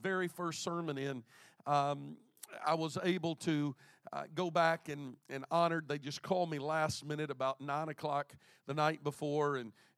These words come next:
and, uh, the pastor said, "I heard you were in town," and I said, "I am coming into town. We're actually still driving." And he said, "Would, by chance, would your boys be able to preach tomorrow? And maybe, uh, Gentry could preach Sunday morning, and your, then the twin boys could preach Sunday night."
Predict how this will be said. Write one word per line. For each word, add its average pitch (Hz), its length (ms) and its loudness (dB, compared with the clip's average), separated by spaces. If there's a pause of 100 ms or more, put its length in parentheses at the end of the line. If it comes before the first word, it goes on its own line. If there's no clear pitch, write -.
and, 131 320 -4
uh, 123 120 0
the 123 100 -6
pastor 147 460 -2
said, 147 260 -4 (340)
"I 127 140 -2
heard 156 340 -4
you 143 180 -6
were 131 200 -4
in 120 160 -10
town," 147 460 -4
and 123 100 -6
I 123 60 -4
said, 131 240 -6
"I 127 260 -4
am 139 220 -6
coming 156 360 -2
into 143 220 -8
town. 139 320 -4
We're 123 140 -2
actually 127 300 -6
still 135 260 -8
driving." 139 560 -2 (440)
And 131 140 -6
he 147 140 -4
said, 143 260 -4
"Would, 143 180 -2 (460)
by 160 140 4
chance, - 680 2
would 139 180 -4
your 156 120 0
boys 156 500 4
be 143 180 -2
able 143 240 0
to 139 80 -4
preach 139 440 -8
tomorrow? 120 500 -4
And 120 240 -8
maybe, 143 400 -2
uh, 127 80 0
Gentry 160 360 -2
could 143 180 -10
preach 160 280 -4
Sunday 151 240 -4
morning, 147 380 -2
and 113 140 -8 (300)
your, 127 360 -4
then 123 160 -6
the 123 60 -8
twin 156 300 -2
boys 147 260 -2
could 117 140 -18
preach 147 280 -4
Sunday 143 280 -4
night." 135 300 -4